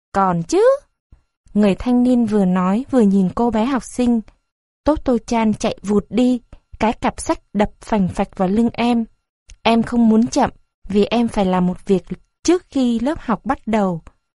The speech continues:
Em phải hỏi các bạn một điều ngay khi em đến lớp. "Ai có thể cho mình vay hai mươi xu không?" Nhưng không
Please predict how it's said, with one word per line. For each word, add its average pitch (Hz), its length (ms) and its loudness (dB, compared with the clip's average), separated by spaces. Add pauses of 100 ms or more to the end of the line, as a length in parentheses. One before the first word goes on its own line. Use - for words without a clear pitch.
(200)
Em 226 140 0
phải 202 180 0
hỏi 165 240 -4
các - 200 -6
bạn 202 300 -2
một 185 140 0
điều 185 360 2 (140)
ngay 262 180 0
khi 262 260 -6
em 240 220 -2
đến 247 140 0
lớp. 320 260 -2 (920)
"Ai 339 260 0
có 415 120 -2
thể 403 180 0
cho 285 140 -2
mình 311 220 -2
vay 320 180 -2
hai 339 220 -2
mươi 359 160 0
xu 359 260 0
không?" 359 300 2 (1120)
Nhưng 233 360 2
không 277 300 -6